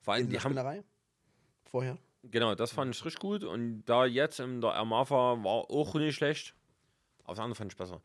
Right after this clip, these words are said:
Speaker 1: Weil, die haben so einen Dark Mode.
Speaker 2: Ja.
Speaker 1: Da geht's Licht aus.
Speaker 2: Ja.
Speaker 1: Und du kannst halt an deiner, an deiner Waffe oder wie man das noch nennt, kannst du halt eine Taschenlampe anmachen.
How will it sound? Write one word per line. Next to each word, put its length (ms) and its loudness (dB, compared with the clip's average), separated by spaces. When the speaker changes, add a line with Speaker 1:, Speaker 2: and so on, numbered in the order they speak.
Speaker 1:
Weil, 420 4
die 60 -4
haben 140 0
so 80 -2
einen 120 0
Dark 300 2
Mode. 320 0
Speaker 2:
Ja. 280 0
Speaker 1:
Da 100 -2
geht's 260 -4
Licht 300 0
aus. 380 0
Speaker 2:
Ja. 220 0
Speaker 1:
Und 680 4
du 100 -4
kannst 260 0
halt 180 0
an 180 -4
deiner, 480 2
an 120 -8
deiner 520 -4
Waffe 500 2
oder 160 0
wie 80 -2
man 120 -2
das 100 -4
noch 100 -6
nennt, 300 -2
kannst 180 0
du 40 2
halt 100 2
eine 100 0
Taschenlampe 480 0
anmachen. 400 -8